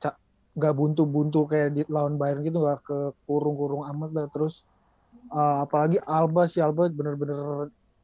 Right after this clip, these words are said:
ngeri banget itu ya di, eh, buat nyerang. Tapi yang gua, gua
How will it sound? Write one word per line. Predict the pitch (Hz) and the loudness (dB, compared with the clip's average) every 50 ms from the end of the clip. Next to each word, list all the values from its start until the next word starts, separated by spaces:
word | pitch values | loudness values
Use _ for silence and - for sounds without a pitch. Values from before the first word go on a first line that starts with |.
| _ _ - | _ _ -10
ngeri | 151 143 139 143 147 139 | -6 -4 0 0 0 0
banget | 143 147 151 165 160 160 151 | 0 0 0 0 -2 -2 -2
itu | 156 160 156 | 0 0 0
ya | 156 143 | 0 0
di, | 135 135 131 131 135 135 135 135 131 _ _ _ _ _ _ _ _ _ _ _ - - | -4 -6 -6 -6 -6 -6 -6 -8 -10 _ _ _ _ _ _ _ _ _ _ _ -10 -8
eh, | 139 135 135 135 135 131 - _ _ _ _ _ _ _ _ _ _ - - _ _ - | -6 -4 -4 -4 -4 -6 -10 _ _ _ _ _ _ _ _ _ _ -20 -20 _ _ -10
buat | - 147 143 143 143 | -4 -2 -2 -2 -2
nyerang. | - 139 139 131 143 147 160 165 - - _ _ _ _ _ - | -2 -2 0 2 2 0 0 -2 -4 -10 _ _ _ _ _ -14
Tapi | - - 165 - - 240 262 254 | -12 -12 -8 -2 2 4 6 6
yang | 226 202 190 185 175 | 6 6 6 6 6
gua, | 175 175 170 160 - - | 6 8 6 6 4 2
gua | - 190 160 170 170 160 | -2 0 4 6 6 8